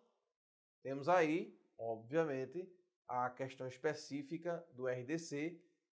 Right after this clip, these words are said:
que possui um procedimento licitatório também, claro, especial. O artigo doze vem trazendo esse procedimento licitatório. Olha o que diz o artigo doze.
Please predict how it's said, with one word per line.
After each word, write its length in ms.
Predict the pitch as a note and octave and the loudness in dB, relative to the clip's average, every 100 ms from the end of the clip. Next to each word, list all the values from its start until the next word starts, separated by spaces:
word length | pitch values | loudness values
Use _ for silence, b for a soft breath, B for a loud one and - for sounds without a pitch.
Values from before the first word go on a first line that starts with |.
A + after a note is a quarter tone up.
| - | -6
que 200 | F3 G3 | -4 -4
possui 480 | - G#3+ - F3+ G#3 | 4 2 2 -2 -2
um 80 | |
procedimento 720 | G#3 F#3+ F#3+ F#3 E3+ E3 F3 F3+ | 2 0 4 2 2 0 0 -4
licitatório 720 | F3 F#3+ E3+ D3 D#3 G3+ - - | 0 2 4 4 4 2 -4 -6
também, 380 | A3 F#3+ C#3+ D#3+ | -2 0 0 -2
claro, 440 | D#3+ C#3 C#3+ G3 - | 4 6 6 6 0
especial. 1040 | - G#3+ G#3 - D#3+ - G3+ D3 B2+ B2 b b - | 2 2 2 -2 -2 -2 4 8 6 4 b b -6
O 100 | B2 | -2
artigo 380 | B2+ A2 C#3 D#3+ | -2 -2 -2 -2
doze 500 | C3+ C3+ C3+ D#3+ F3+ F3 _ - | 2 0 0 -4 -8 -12 _ -10
vem 180 | C3 C3+ | -8 -4
trazendo 460 | D#3 D3+ B2+ C3+ | 4 4 4 -2
esse 220 | C#3 C3+ | -4 -8
procedimento 1000 | - D#3 D#3+ D#3 D3+ D3 B2+ B2+ B2 D#3+ D#3+ _ _ - | -4 -2 0 -2 -2 -4 -4 -6 -6 -10 -12 _ _ -12
licitatório. 1000 | B2 C3 C#3+ D3+ C#3+ D#3+ D#3+ B2+ B2 | -6 -4 -2 -4 2 2 2 -2 0
Olha 100 | D#3 | 0
o 40 | F#3 | 0
que 80 | F3 | -2
diz 140 | D#3 | -2
o 60 | D#3+ | -2
artigo 280 | - D3+ | -2 -4
doze. 440 | E3 E3 E3+ G#3 | -2 0 0 -2